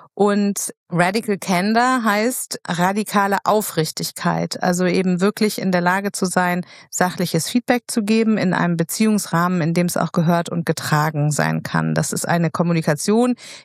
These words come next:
die klar und zugewandt ist. Und dann gibt es ja noch, dass man sehr persönlich zugewandt ist, also die Beziehungsebene voll in den Vordergrund steht, aber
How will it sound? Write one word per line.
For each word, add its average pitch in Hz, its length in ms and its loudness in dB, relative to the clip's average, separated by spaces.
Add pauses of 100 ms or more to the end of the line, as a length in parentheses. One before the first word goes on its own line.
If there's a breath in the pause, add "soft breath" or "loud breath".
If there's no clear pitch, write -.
die 180 80 -2
klar 180 380 2
und 165 120 -4
zugewandt 247 640 0
ist. 330 320 0 (320 loud breath)
Und 196 220 2
dann 226 180 2
gibt 233 200 -2
es 220 100 -4
ja 220 140 2
noch, 214 280 0
dass 190 200 0
man 180 280 0
sehr 208 500 2 (100)
persönlich 202 440 0
zugewandt 233 520 0
ist, 214 120 0
also 185 240 0
die 175 280 -4
Beziehungsebene 190 800 0
voll 196 260 0
in 190 140 -2
den 175 120 0
Vordergrund 220 480 0
steht, 214 380 0
aber 185 300 2